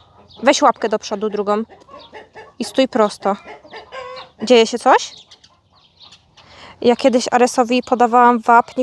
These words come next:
który w ogóle mu obniżył wyniki, zamiast podnieść. Już papa, <laughs> on już nie chce nagrywać, on chce jechać. <laughs> Zrobił wam papa.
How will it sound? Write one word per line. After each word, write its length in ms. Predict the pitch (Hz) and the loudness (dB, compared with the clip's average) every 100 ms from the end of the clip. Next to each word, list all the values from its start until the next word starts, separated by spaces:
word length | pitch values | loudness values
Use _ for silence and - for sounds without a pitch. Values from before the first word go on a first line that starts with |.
| - | -8
który 280 | - 240 | 0 2
w 60 | 226 | 2
ogóle 280 | 311 269 220 | 4 4 4
mu 100 | 220 | 2
obniżył 440 | 208 214 214 214 | 0 -2 -2 -2
wyniki, 520 | 208 214 208 - 214 - - - | -2 -2 -4 -2 -4 -4 -12 -20
zamiast 320 | - 240 233 - | 0 2 2 0
podnieść. 600 | 254 214 233 277 - - _ _ _ _ - - - | -2 2 4 2 0 -16 _ _ _ _ -20 -20 -2
Już 240 | 254 359 | 4 4
papa, 260 | - 359 - 294 | 4 0 2 0
<laughs> 100 | 294 | 0
on 80 | 294 | 0
już 160 | 269 | -2
nie 120 | 233 247 | -2 -4
chce 180 | - | -2
nagrywać, 460 | 226 220 233 220 220 | -4 -2 -2 -2 0
on 80 | 240 | -2
chce 240 | - - | -2 2
jechać. 500 | 247 220 220 262 - - - | 2 2 -2 -6 -6 -12 -8
<laughs> 300 | - - - - | -6 0 2 2
Zrobił 300 | 285 277 233 | 2 2 2
wam 180 | 240 233 | 0 0
papa. 400 | 226 - 269 | -4 -2 -2